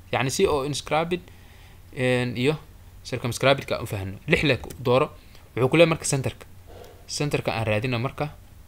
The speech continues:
Waa ka center-ka waa helnay. Click ku sii. Marka maxaa leeyahay? Awal waxay ahayd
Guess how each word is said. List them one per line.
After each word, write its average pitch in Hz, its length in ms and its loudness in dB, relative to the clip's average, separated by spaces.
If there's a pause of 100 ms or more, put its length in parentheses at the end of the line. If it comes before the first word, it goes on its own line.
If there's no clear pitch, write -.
(640)
Waa 117 120 2
ka 107 140 -2
center-ka 143 360 -2
waa 139 100 8
helnay. 123 240 -2
Click 151 240 -2
ku 123 100 -6
sii. 156 220 -2 (720)
Marka 165 260 8
maxaa 147 200 6
leeyahay? 170 380 6 (1080)
Awal 185 180 10
waxay 190 160 8
ahayd 196 180 2